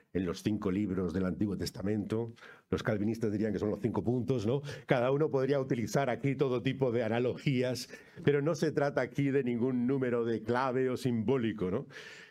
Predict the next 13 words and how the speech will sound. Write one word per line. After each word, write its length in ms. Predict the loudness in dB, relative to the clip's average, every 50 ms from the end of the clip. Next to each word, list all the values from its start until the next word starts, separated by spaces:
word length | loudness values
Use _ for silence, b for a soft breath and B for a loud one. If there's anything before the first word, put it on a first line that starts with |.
| B B
Se 180 | B 2 2 2
trata 380 | 2 0 0 0 2 2 2
de 80 | 2 2
la 120 | 2 2
realidad 460 | 2 2 2 2 2 2 2 0 0
de 180 | 0 0 -2 0
que 140 | 0 0 2
no 140 | 2 2 2
lo 100 | 2 2
vence 640 | 2 2 0 0 0 -2 -2 0 0 0 0 0
con 240 | 0 0 2 2 2
las 260 | 0 -2 -2 0 2
armas 680 | 2 2 2 2 0 0 0 0 0 -2 -2 -4 -4 -6